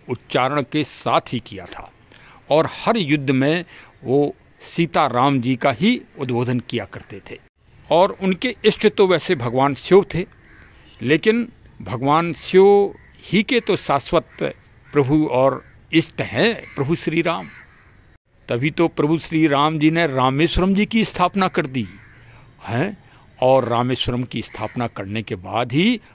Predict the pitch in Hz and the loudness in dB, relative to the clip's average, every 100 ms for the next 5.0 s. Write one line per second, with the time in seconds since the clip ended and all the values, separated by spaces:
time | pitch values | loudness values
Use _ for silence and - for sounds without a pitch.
0 | _ - 127 117 180 170 123 110 101 95 | _ -6 -4 0 -2 -2 -6 -8 -10 -12
1 | 95 - - - - _ _ _ _ _ | -18 -18 -18 -18 -20 _ _ _ _ _
2 | _ _ _ _ _ - 208 185 202 208 | _ _ _ _ _ -4 -2 2 2 2
3 | 202 - - 175 196 - 185 175 160 180 | 0 0 2 4 2 2 2 4 4 2
4 | 170 180 147 139 135 131 139 160 160 151 | 0 0 2 2 2 4 4 4 0 -8